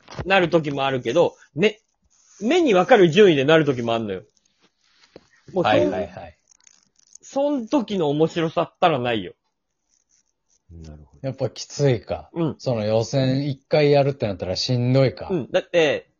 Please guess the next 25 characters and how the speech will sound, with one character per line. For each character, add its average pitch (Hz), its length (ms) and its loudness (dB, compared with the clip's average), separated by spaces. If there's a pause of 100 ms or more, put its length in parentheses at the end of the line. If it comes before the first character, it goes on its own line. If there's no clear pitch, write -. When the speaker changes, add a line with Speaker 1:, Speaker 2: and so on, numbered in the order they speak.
Speaker 1:
結 233 300 -6
構、 117 340 -4 (180)
え 107 280 -6
っ - 20 -20
と、 104 100 -12
箱 175 320 -6
根 175 120 -2
の 185 300 -4
一 143 160 -8 (160)
ヶ 202 100 -8
月 208 340 -4
前 202 460 -4
ぐ 180 180 -2
ら 175 160 0
い 117 100 -8
に 156 340 -6 (320)
予 139 160 -4
選 139 260 -4
を 135 100 -6
や 135 160 -4
ん 131 120 -6
ね 113 100 -6
ん 92 60 -10
け 95 100 -10
ど、 113 280 -2